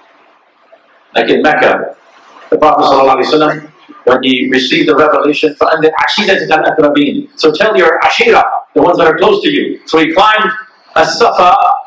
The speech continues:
and he told the people, he said, "Wa, wa sa-, sabaha, ya sabaha, ya sabaha." And this means, this is the battle cry of the Quraysh. Sabaha is related to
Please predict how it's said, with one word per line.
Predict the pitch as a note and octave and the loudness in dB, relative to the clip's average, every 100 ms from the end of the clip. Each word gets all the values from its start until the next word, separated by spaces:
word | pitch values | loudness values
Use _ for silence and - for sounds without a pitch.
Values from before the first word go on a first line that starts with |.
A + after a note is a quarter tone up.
| - | -4
and | E3 | 0
he | F3 F3 | 0 0
told | G3+ G3+ | 0 0
the | G3 | -2
people, | G3+ G3+ G3 G3 | -2 0 2 2
he | |
said, | - G3 F#3 - - - - - | 2 0 0 -4 -12 -16 -12 -2
"Wa, | - A#3+ A#3+ - | 2 2 2 2
wa | A#3+ A3+ - A#3 | 4 4 2 2
sa-, | G#3 - | 0 -2
sabaha, | - - - A3+ A#3 - G3+ G#3+ - - _ _ | -2 -2 2 2 2 2 2 2 -2 -10 _ _
ya | C3 F#3+ A3+ - | 0 2 2 0
sabaha, | A3+ G#3+ A3+ A3 - G3 F3+ | 0 -2 2 2 2 0 2
ya | G3+ G#3 | 2 2
sabaha." | - G3+ - E3 - - - - _ _ _ _ _ _ - - - _ _ | 0 0 2 2 2 0 -2 -6 _ _ _ _ _ _ -20 -20 -20 _ _
And | D#3+ | 0
this | F#3 F#3+ | 0 0
means, | F#3+ F#3+ F#3 | 0 -2 -2
this | G#3+ | -2
is | A#3 | 0
the | F#3+ | 0
battle | G3 G3 - | 2 2 0
cry | - - - - - _ _ _ | 2 2 2 -2 -8 _ _ _
of | C#3+ | -4
the | D3+ | -2
Quraysh. | C#3+ D3 C3 - - - - - - - - - - - - - - | 0 2 0 -2 -8 -16 -20 -20 -20 -20 -20 -20 -20 -20 -20 -20 -6
Sabaha | - - E3+ - C3+ | -2 0 2 2 0
is | B2+ | 0
related | - C3 - | 0 0 0
to | - - - | 0 -2 -4